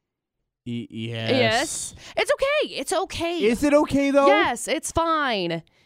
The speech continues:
Speaker 1: Because
Speaker 2: It's
Speaker 1: everyone just seems to diss on millennials.
Speaker 2: Well, I mean,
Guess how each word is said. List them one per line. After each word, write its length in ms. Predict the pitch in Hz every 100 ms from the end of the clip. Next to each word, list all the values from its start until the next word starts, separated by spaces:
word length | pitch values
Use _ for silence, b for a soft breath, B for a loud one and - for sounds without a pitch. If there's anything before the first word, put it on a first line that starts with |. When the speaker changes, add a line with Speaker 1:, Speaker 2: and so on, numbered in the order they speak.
| b
Speaker 1:
Because 160 | - 226
Speaker 2:
It's 80 | 220
Speaker 1:
everyone 420 | 285 254 240 220
just 280 | - 208 -
seems 280 | 208 214 180
to 80 |
diss 360 | 180 - 196 185
on 200 | 170 165
millennials. 580 | 160 151 143 117 101 92
Speaker 2:
Well, 380 | 285 285 277 269
I 100 | 262
mean, 340 | 262 240 233